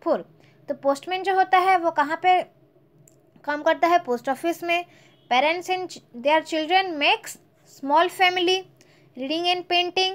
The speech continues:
हमको प्लेजर देता है, तो reading and painting हो जाएगा give us pleasure। पिज़्ज़ा जो है ये जंक फूड है और twelve o'clock at night को कहा जाता है क्या? मिडनाइट कहा जाता है। तो मॉडल टेस्ट पेपर आई का नंबर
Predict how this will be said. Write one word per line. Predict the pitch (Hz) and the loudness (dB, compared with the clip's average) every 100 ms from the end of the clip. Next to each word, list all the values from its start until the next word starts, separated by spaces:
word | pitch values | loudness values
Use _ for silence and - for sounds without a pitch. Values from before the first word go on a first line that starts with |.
| 381 _ | -8 _
हमको | 277 285 | -12 -6
प्लेजर | 320 294 269 320 | -4 -2 0 0
देता | 320 339 339 | 0 0 0
है, | 330 | 0
तो | 330 | -4
reading | 269 254 269 | -6 -4 -4
and | 277 269 | -6 -6
painting | 262 262 254 | -8 -6 -8
हो | 262 | -4
जाएगा | 254 247 247 | -2 0 -2
give | 226 220 | -4 -6
us | 233 - | -8 -8
pleasure। | 220 202 196 294 392 _ _ _ - | -6 -6 -4 -6 -6 _ _ _ -8
पिज़्ज़ा | 302 233 285 294 | -6 -2 2 2
जो | 277 | 2
है | 269 | 0
ये | 262 247 | -2 -2
जंक | 233 214 220 | -4 -6 -8
फूड | - 311 | -4 -4
है | 294 349 | 2 2
और | 494 - - 240 226 - | 0 -4 -10 -8 -8 -4
twelve | 269 285 277 | -2 0 -2
o'clock | 277 262 247 254 | -2 0 0 0
at | 233 233 | -6 -6
night | 214 214 | -10 -8
को | 240 | -8
कहा | 240 233 | -6 -6
जाता | 233 233 240 | -4 -4 -4
है | 240 | -6
क्या? | 240 381 554 - - | -2 0 0 -6 -10
मिडनाइट | 285 262 220 262 440 | -6 -4 -4 -6 -6
कहा | - 294 233 | -2 -2 -2
जाता | 214 185 196 | -6 -8 -10
है। | 202 180 _ - _ - | -12 -16 _ -20 _ -10
तो | |
मॉडल | 240 226 285 392 | -6 0 2 2
टेस्ट | 330 277 - | 0 -6 -6
पेपर | 240 240 | -4 -4
आई | - 202 | -4 -8
का | 208 226 | -6 -6
नंबर | 214 214 220 | -6 -4 -6